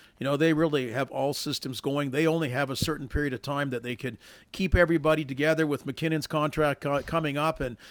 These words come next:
you know, Makar and, and Landeskog and all that, the big, the big money they've had to fit in and bigger money that they're looking ahead. Same with Nazem Kadri. So I just think, uh, uh, they all sy-,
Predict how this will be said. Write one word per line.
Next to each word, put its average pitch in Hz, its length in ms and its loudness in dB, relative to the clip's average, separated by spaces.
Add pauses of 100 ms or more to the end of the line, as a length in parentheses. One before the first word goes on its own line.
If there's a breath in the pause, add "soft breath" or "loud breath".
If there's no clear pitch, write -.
(140 loud breath)
you 139 80 -2
know, 131 260 0
Makar 151 800 2
and, 117 200 -6
and 113 180 -10
Landeskog 147 840 0
and 123 280 -8
all 135 200 0
that, 147 320 2
the 131 80 -6
big, 143 280 -2
the 131 80 -2
big 147 200 -2
money 147 280 0
they've 135 160 -2
had 143 320 -2
to 131 240 -2 (280 loud breath)
fit 165 280 2
in 156 200 4
and 131 160 -2
bigger 143 260 2
money 147 300 0
that 135 280 -2
they're 127 100 -4
looking 139 340 -2
ahead. 135 280 0
Same 147 220 -2
with 135 100 -4
Nazem 131 320 -4
Kadri. 143 480 -2 (240 loud breath)
So 131 320 2
I 123 200 2
just 147 240 -4
think, 151 280 -4
uh, 131 180 -2 (300 soft breath)
uh, 123 240 -2
they 135 240 -4
all 143 240 2
sy-, 156 260 2